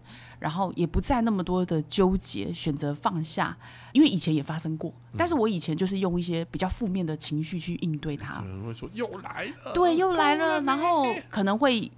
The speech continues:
Speaker 1: 因为这个情绪影响到我跟孩子的关系，
Speaker 2: 对。
Speaker 1: 我跟老公的关系，
Speaker 2: 嗯。
Speaker 1: 家庭关系。但是这一次呢，就是因为这个事件发生，我，我反而觉得很平静，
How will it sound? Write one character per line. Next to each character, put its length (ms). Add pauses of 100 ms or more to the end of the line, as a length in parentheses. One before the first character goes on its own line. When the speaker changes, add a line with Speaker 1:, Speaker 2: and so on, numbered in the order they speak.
(120)
Speaker 1:
因 140
为 80
这 100
个 160
情 240
绪 300 (320)
影 140
响 160
到 280
我 100
跟 140
孩 160
子 100
的 60
关 200
系， 200
Speaker 2:
对。 160
Speaker 1:
我 100
跟 280
老 120
公 140
的 60
关 240
系， 220
Speaker 2:
嗯。 40
Speaker 1:
家 160
庭 140
关 200
系。 160 (480)
但 160
是 140
这 160
一 60
次 280
呢， 300
就 80
是 160
因 100
为 80
这 80
个 80
事 200
件 200
发 160
生， 240
我， 180
我 100
反 160
而 180
觉 160
得 260 (240)
很 160
平 200
静， 280